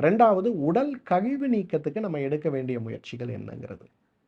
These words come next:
மூன்றாவது, நம்மோட வயது, நம்ம செய்யக்கூடிய வேலை, நம்ம உடம்புல இருக்கக்கூடிய நோயுடைய தன்மை,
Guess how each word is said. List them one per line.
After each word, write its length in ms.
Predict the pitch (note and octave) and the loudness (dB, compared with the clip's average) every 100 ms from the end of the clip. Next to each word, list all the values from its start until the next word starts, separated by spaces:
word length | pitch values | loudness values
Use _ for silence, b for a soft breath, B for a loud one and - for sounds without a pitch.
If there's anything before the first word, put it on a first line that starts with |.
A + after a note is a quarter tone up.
| _ _ - | _ _ 2
மூன்றாவது, 720 | F3 C#4 C4+ G#3+ F3 F#3 C4+ | 4 6 6 6 4 -2 -2
நம்மோட 360 | E3+ E3+ F3+ D3+ | -2 0 2 2
வயது, 640 | C3 D3+ G3 F#3+ G#3+ A#3+ - | 4 2 2 2 2 0 -4
நம்ம 200 | C#3+ C#3 | -4 -2
செய்யக்கூடிய 680 | D3 D3+ F3 F3 D3 C3+ | -2 -2 -2 -2 -2 -2
வேலை, 600 | B2 C3+ D#3 E3 F3 A3 - | -2 0 0 0 -2 -4 -8
நம்ம 300 | D3+ C3+ C3 | -6 -4 -2
உடம்புல 520 | D3+ F#3+ F3 D3 C3 C3+ | 0 0 0 -2 -4 -6
இருக்கக்கூடிய 300 | C#3+ C3 C3 | -6 -4 -4
நோயுடைய 600 | C3+ D#3 D3+ C#3 C3 C3 | -4 -2 -2 -4 -6 -6
தன்மை, 560 | C#3 D3 D#3+ F3 A3 | -6 -4 -4 -4 -6